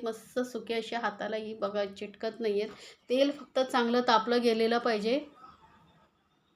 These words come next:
तर तेल मस्त तापलं गेलं आहे, त्यानंतर आपण हे तेलामध्ये वडे कुरकुरीत होईपर्यंत फ्राय करून घेणार आहोत. मीडियम फ्लेमवरती फ्राय करा, म्हणजे काय होतं, रवा आतपर्यंत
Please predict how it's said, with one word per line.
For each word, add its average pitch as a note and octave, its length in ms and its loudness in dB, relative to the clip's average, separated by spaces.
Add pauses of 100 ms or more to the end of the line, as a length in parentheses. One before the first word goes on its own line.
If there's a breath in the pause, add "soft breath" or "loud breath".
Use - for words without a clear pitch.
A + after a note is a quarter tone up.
(1300)
तर G#3+ 100 -4
तेल A#3+ 320 2
मस्त A#3 300 -2
तापलं A#3 400 4
गेलं A#3 200 2
आहे, A#3 100 0
त्यानंतर A3 400 2
आपण G3+ 200 -2
हे A3 80 0 (120)
तेलामध्ये A3 500 0 (420)
वडे G#3 340 -2
कुरकुरीत C#4+ 640 -4
होईपर्यंत B3 600 2
फ्राय A3+ 380 2
करून B3 380 -2
घेणार A3+ 340 2
आहोत. A#3+ 260 2 (2000 soft breath)
मीडियम B3+ 280 2
फ्लेमवरती C#4 500 4
फ्राय A#3+ 300 2
करा, A#3 280 0
म्हणजे A3+ 260 -4
काय A#3+ 180 0
होतं, G#3+ 300 -4
रवा G3+ 240 0
आतपर्यंत A3+ 640 -2